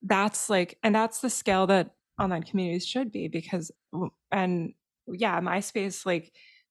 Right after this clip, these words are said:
there wasn't really someone you could reach out to and say, "I'm being stalked here," or, like, "This person is,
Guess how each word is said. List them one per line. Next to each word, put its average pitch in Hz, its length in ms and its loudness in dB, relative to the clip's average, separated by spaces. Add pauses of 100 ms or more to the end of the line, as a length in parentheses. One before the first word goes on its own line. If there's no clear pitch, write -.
there 214 120 4
wasn't 214 340 4
really 185 240 0
someone 180 320 -2
you 170 160 -4
could 196 160 -2
reach 175 320 -4
out 170 240 2
to - 160 0
and 170 140 2
say, 160 340 2
"I'm 180 160 8
being 165 320 4
stalked 165 540 -2
here," 170 580 -6
or, 170 220 -2
like, 165 320 -4
"This 190 180 -4
person 180 460 -6
is, 160 400 -8